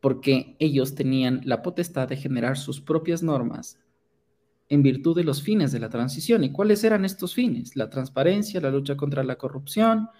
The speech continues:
y la designación de autoridades en forma pública, digamos, en forma mucho más clara.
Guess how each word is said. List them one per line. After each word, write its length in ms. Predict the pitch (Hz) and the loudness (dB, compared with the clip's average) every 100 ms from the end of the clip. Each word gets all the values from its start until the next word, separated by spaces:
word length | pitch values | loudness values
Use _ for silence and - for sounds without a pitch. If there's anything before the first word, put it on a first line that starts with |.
| _ _ _ _ - | _ _ _ _ -6
y 100 | 165 | 0
la 100 | 160 | 2
designación 1000 | 160 160 147 139 139 185 180 180 180 - | 2 -2 0 0 2 2 4 2 0 -4
de 800 | 165 143 139 139 139 135 135 - - | 0 4 8 8 6 2 -2 -8 -2
autoridades 1200 | 143 139 143 139 147 151 156 143 143 - - _ _ _ _ _ _ _ - | 0 2 2 2 4 4 2 2 -2 -8 -12 _ _ _ _ _ _ _ -4
en 160 | 135 | -2
forma 1080 | 139 151 156 151 147 139 - - - - - _ _ _ _ _ _ | 2 2 4 2 2 0 -2 -6 -12 -20 -20 _ _ _ _ _ _
pública, 440 | - 196 127 - - | 8 8 8 -2 -8
digamos, 400 | - - _ - | -8 -12 _ -12
en 100 | 131 | -8
forma 360 | 143 143 143 | -4 0 2
mucho 320 | 139 139 139 143 | 2 2 0 -4
más 180 | 135 | -4
clara. 420 | - 165 139 - | 0 2 2 0